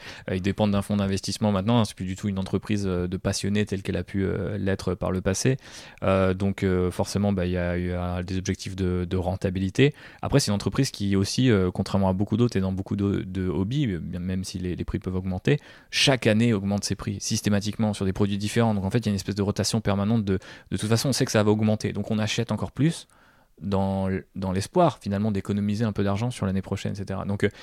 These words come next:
quelque part, on renforce aussi <laughs> un petit peu ce, ce phénomène. Et ce qui est,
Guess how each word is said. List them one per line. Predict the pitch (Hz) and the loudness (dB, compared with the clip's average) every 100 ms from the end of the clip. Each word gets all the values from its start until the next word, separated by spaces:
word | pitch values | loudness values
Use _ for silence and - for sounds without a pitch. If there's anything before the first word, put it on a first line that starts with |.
| - | -10
quelque | - 104 | -2 0
part, | 117 135 | 4 6
on | 107 | 6
renforce | 113 - 123 117 | 4 2 -2 -2
aussi | - - | 0 0
<laughs> | |
un | - | 2
petit | - 120 | 2 6
peu | 143 | 8
ce, | 127 110 98 | 8 6 4
ce | - | 2
phénomène. | 101 107 107 143 139 - _ _ _ _ - - | 2 4 6 6 4 -2 _ _ _ _ -8 -4
Et | |
ce | 101 | 0
qui | - | 4
est, | 110 | 4